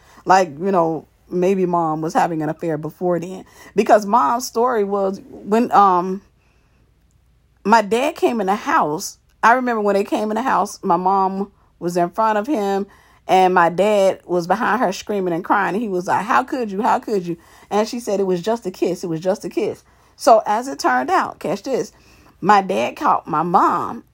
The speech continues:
sitting in the fan, in a van with his best friend. Well, not best friend, but one of his friends. Um, and she was kissing the friend.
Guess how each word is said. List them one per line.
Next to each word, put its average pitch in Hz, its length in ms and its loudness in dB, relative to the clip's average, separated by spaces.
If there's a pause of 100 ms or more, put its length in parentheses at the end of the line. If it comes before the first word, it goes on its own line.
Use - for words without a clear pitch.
(180)
sitting 277 460 -2
in 220 180 -2
the 202 60 -4
fan, 233 320 -6
in 185 180 -2
a 175 100 2
van 185 500 -2
with 190 180 -6
his 196 260 -4
best 180 360 -6
friend. 190 280 -4
Well, 190 80 -2
not 185 180 0
best 202 180 -2
friend, 208 180 -6
but 170 80 -6
one 202 160 -2
of 220 80 -4
his 185 160 -8
friends. - 440 -8 (420)
Um, 190 640 2 (560)
and 202 200 2
she 262 120 -4
was 196 160 -4
kissing 214 360 -4
the 190 100 -2
friend. 220 320 -4